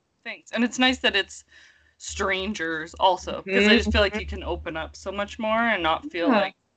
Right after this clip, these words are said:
Speaker 1: judged or whatever. So that's
Speaker 2: Yeah.
Speaker 1: my high. I sound sad about it, but I'm <laughs> really, it's
Speaker 2: No,
Speaker 1: really
Speaker 2: it's, like,
Speaker 1: awesome and
Speaker 2: happy tears,
Speaker 1: fun and
Speaker 2: like,
Speaker 1: yeah,
Speaker 2: yeah, re-, like,
Speaker 1: definitely.
Speaker 2: relief, like, tears of
Speaker 1: Mm-hmm.
Speaker 2: relief. I think
Speaker 1: Yeah.
Speaker 2: that's amazing.
Speaker 1: Yeah.
Speaker 2: Yay.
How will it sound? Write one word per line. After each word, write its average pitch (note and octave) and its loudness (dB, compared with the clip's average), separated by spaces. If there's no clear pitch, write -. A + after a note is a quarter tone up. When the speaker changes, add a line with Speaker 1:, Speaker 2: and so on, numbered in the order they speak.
Speaker 1:
judged - -4
or D#3 -6
whatever. E3 0
So E3+ 2
that's C4+ 6
Speaker 2:
Yeah. G#3+ 4
Speaker 1:
my - 0
high. A#3 6
I G3+ 0
sound A3+ -6
sad F3+ -6
about E3+ -4
it, F3+ -12
but F#3 -4
I'm C#4+ 0
<laughs> B3+ -4
really, G#4+ 6
it's B3 -2
Speaker 2:
No, B3+ 10
Speaker 1:
really C4 12
Speaker 2:
it's, B3+ 0
like, - -
Speaker 1:
awesome D4 0
and C#4 0
Speaker 2:
happy - -6
tears, A3+ 2
Speaker 1:
fun E3 2
and G3+ -10
Speaker 2:
like, G3 2
Speaker 1:
yeah, A#3+ 2
Speaker 2:
yeah, F#3 2
re-, F#3 -6
like, G3 0
Speaker 1:
definitely. F#3 -2
Speaker 2:
relief, G3+ -2
like, E3+ -4
tears - -6
of F3+ -2
Speaker 1:
Mm-hmm. - -18
Speaker 2:
relief. E3 -4
I F3+ -10
think F3 -6
Speaker 1:
Yeah. - -18
Speaker 2:
that's F#3+ -16
amazing. G#3 -4
Speaker 1:
Yeah. D#4 -20
Speaker 2:
Yay. G#3 0